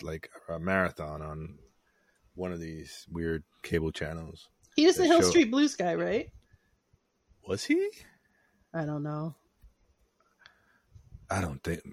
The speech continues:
Speaker 1: I could, I don't know. I don't
Speaker 2: <laughs>
Speaker 1: know. But I know he was the guy on Mary Tyler Moore. And,
Speaker 2: Okay.
Speaker 1: uh, it was just kind of, the seventies were a weird time, man.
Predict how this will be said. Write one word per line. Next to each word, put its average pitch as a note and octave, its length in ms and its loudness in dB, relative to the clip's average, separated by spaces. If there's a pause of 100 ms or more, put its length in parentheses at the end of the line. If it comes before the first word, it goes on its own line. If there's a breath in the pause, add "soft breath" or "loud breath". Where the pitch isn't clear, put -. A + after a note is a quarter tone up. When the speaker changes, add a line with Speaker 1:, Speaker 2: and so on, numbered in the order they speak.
(140)
Speaker 1:
I G#2+ 100 4
could, - 240 2 (100)
I - 40 -4
don't D#2+ 180 0
know. G#3+ 360 4 (760)
I - 180 8
don't F#2 80 8
Speaker 2:
<laughs> - 0 -
Speaker 1:
know. E2 280 0 (1200 soft breath)
But G#2 220 4
I G#2+ 80 6
know B2+ 160 8
he B2 160 8
was G#2+ 220 6
the G#2 60 2
guy G2 280 6
on F#2 80 -2
Mary E2 240 -6
Tyler - 360 -16
Moore. - 160 -20 (280)
And, A3 80 6
Speaker 2:
Okay. G3 180 0
Speaker 1:
uh, - 120 -12 (1500)
it E3+ 60 -2
was G3+ 160 0
just D4+ 160 -4
kind D4 200 -2
of, E3+ 140 -4 (960 soft breath)
the - 80 -6
seventies E4+ 440 6
were E4 140 10
a D4+ 40 8
weird B3+ 220 6
time, G3 260 6
man. A2+ 220 2